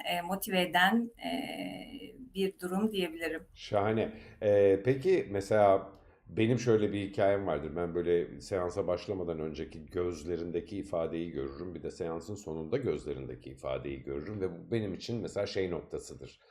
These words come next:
Speaker 2: "Evet abi, bu yüzden yapıyorum ben bu işi." dediğim, çok da sevdiğim bir şeydir. Mesela senin "Ben bu işi bu yüzden yapıyorum." dediğin bir şey var mı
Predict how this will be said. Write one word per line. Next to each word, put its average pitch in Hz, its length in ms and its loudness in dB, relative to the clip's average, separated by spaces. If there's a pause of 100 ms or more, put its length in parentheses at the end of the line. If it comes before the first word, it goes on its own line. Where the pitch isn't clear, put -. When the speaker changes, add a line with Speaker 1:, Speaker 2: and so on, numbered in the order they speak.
(320)
Speaker 2:
"Evet 127 220 6
abi, 76 280 0
bu 165 60 2
yüzden 95 300 0
yapıyorum 69 500 -6
ben 64 220 -14
bu 64 80 -16
işi." - 380 -12 (400)
dediğim, 90 520 -4 (180)
çok - 260 -2
da 113 60 2
sevdiğim 92 600 0
bir 73 40 -10
şeydir. 73 300 -8
Mesela 90 280 0
senin 123 400 4
"Ben 139 220 8
bu 151 80 4
işi 120 260 0
bu 202 120 4
yüzden 123 300 2
yapıyorum." 110 520 0
dediğin 107 300 0
bir 107 60 -4
şey 127 220 -6
var 107 160 -4
mı - 280 -12